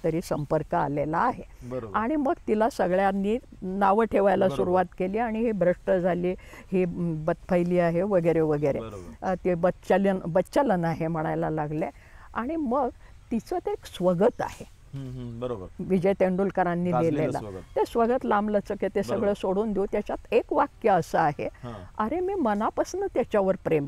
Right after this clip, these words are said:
Speaker 1: केलं."
Speaker 2: हम्म.
Speaker 1: आपण ज्या पुरुषावर मनापासनं प्रेम करतो, तो आपला मामा असला तर त्यात पाप कसं होईल?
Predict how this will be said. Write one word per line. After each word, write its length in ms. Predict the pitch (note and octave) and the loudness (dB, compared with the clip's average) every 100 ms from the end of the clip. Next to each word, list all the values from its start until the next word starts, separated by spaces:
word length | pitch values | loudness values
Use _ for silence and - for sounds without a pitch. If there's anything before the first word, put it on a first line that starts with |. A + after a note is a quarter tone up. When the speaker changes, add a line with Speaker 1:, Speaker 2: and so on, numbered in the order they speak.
| - | -6
Speaker 1:
केलं." 480 | - - - - C#3 | -8 -10 -20 -16 -12
Speaker 2:
हम्म. 120 | C3 F#2 - - - - - - - | -12 -14 -18 -20 -20 -20 -20 -8 -2
Speaker 1:
आपण 380 | B3+ F#4+ F#4+ | -2 0 -2
ज्या 180 | C4+ C4 F4 | 0 -2 0
पुरुषावर 500 | D#4+ C4 - C4+ C#4+ | -2 -2 -2 -2 0
मनापासनं 640 | D4 G3+ G#3 - G#3+ - F3 | -2 0 -2 -2 -6 -4 -4
प्रेम 240 | - F#3+ G3+ - | 0 0 0 -2
करतो, 420 | E3+ - F3+ B3 - - - - - | -2 -2 -2 -2 -6 -20 -20 -16 -2
तो 60 | F4+ | 2
आपला 420 | F4 C4+ D4 E4+ | 4 2 0 0
मामा 500 | D4+ A3 G#3 C4 F4+ | 2 2 2 2 2
असला 420 | - A3 G3 A3 - - - - | 0 0 0 0 -4 -16 -10 -4
तर 60 | G#4 - | -4 -2
त्यात 120 | G#4+ - - | -4 -4 -4
पाप 160 | D4 - - | -2 -2 0
कसं 220 | C5+ - C4 | 0 2 2
होईल? 220 | F3+ E3+ | 2 -2